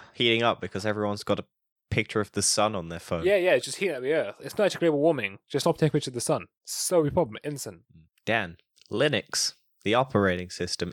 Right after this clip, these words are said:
Speaker 1: is. Linux is not Windows. Linux is not Unix. Linux is shit. Linux is obsolete. Linux is better.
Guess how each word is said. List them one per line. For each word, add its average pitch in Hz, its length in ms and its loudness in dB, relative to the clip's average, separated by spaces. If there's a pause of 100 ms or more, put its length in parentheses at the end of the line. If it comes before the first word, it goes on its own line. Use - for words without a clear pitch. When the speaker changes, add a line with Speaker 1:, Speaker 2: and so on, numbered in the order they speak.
Speaker 1:
is. 95 400 0 (320)
Linux 156 320 2
is 104 200 0 (120)
not 98 320 0
Windows. 123 560 0 (100)
Linux 104 380 2
is 101 180 0
not 98 300 2
Unix. 127 480 -2 (180)
Linux 110 340 -2
is 98 140 -2
shit. - 380 -2 (320)
Linux 101 340 0
is 110 120 0
obsolete. 117 580 0 (240)
Linux 123 320 0
is 113 100 0
better. 107 360 0